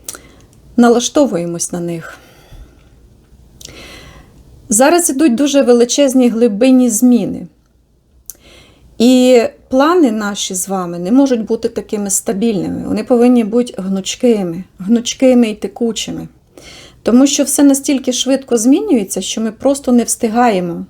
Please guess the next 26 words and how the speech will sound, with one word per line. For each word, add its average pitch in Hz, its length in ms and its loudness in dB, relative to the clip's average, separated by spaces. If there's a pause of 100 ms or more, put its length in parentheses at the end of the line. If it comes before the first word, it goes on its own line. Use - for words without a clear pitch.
(280)
за 196 320 -4
тим 208 340 0
всім, 320 400 0
що, 220 420 -4 (540)
е, 208 400 -2
відбувається, 240 600 0
просто 247 340 -4
осмислити 277 760 0
не 175 120 -6
встигаємо. 165 680 -10 (720)
Але 330 800 4
це 294 160 0
все 294 180 -2
нормально. 247 680 0 (100)
Для 214 140 -6
того, 285 240 0
щоб 254 300 -2 (840)
ішли 262 400 0
ці 214 200 -2
зміни, 247 500 2
а - 60 -8
ми 208 140 -6
живемо 214 480 -4
в 190 100 -14
процесі 208 600 -4
змін 202 420 0